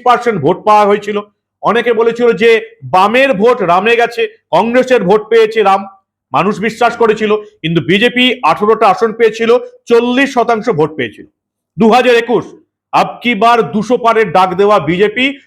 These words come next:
সাতাত্তরে থেমে গিয়েছিল, ভোট কত পেয়েছিল? প্রায় ঊনচল্লিশ শতাংশের কাছাকাছি।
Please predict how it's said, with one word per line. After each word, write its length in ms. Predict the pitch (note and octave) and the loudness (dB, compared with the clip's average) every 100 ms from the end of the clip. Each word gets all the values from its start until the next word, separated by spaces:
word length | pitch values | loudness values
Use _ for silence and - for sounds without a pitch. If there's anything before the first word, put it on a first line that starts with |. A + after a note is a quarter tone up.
| _ | _
সাতাত্তরে 580 | - G#3 C4 C4 C4+ B3+ | -2 0 0 0 0 0
থেমে 340 | B3 G#3+ G#3+ | 0 -2 0
গিয়েছিল, 280 | F#3 - C3+ G#2+ A#2+ | -2 -4 -8 -8 -2
ভোট 180 | F#3+ A3 | 0 0
কত 140 | B3 B3 | 0 0
পেয়েছিল? 340 | B3 B3 B3 B3 B3+ - _ | 0 -2 0 -2 -2 -4 _
প্রায় 300 | - A#3+ C4 C#4 | 0 2 4 2
ঊনচল্লিশ 560 | A#3+ C4 C4+ B3+ B3+ - | 0 -2 -2 -2 -4 -4
শতাংশের 460 | A3+ A3 G3+ G3 | -4 -4 -4 -4
কাছাকাছি। 460 | F3 C#3 - - _ | -4 -6 -8 -20 _